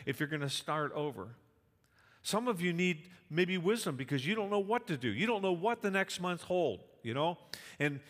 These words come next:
you know, these past, you know, this past eighteen months has changed your entire world.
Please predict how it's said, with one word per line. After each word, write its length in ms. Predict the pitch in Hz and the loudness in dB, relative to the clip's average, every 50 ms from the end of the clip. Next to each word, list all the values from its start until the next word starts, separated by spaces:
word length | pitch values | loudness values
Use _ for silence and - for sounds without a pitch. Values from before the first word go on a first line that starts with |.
| - | -4
you 80 | - 151 | 0 0
know, 100 | 156 160 | 2 2
these 220 | 160 190 185 - | 2 2 2 0
past, 560 | - - - 190 190 196 202 190 - - - - - - | 0 -2 -2 0 2 2 2 2 0 -4 -8 -10 -10 -6
you 100 | 175 170 | -4 -2
know, 80 | 170 170 | 0 0
this 140 | 175 - - | -2 -4 -4
past 360 | - - 190 190 190 - - | -2 0 0 0 0 0 0
eighteen 320 | 185 185 - - 190 180 | 0 0 0 -2 -4 -2
months 280 | 180 190 190 196 - - - - - | -2 -2 -2 -2 -4 -8 -12 -10 -6
has 160 | - 156 135 - | -2 -2 -2 -2
changed 580 | - - - - 170 160 156 156 - - - - - - | -4 -6 -4 -2 -2 -2 -2 -2 -4 -6 -8 -10 -10 -6
your 180 | 135 117 110 - - | -6 -6 -6 -6 -6
entire 540 | 165 127 110 - - 165 202 220 262 254 254 | -6 -6 -6 -8 -8 -4 0 2 2 2 2
world. 440 | 233 247 247 254 254 - 90 - | 0 0 0 0 0 0 -2 -6